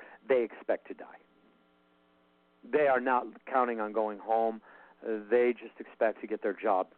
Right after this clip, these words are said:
to do their job before they're killed in the battle.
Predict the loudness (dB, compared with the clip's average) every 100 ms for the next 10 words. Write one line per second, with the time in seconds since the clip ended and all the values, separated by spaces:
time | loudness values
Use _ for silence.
0 | _ _ _ -16 -2 2 2 2 2 2
1 | 2 -4 -16 -4 -2 -2 -6 -12 -8 -8
2 | -8 -20 -14 -12 -12 -16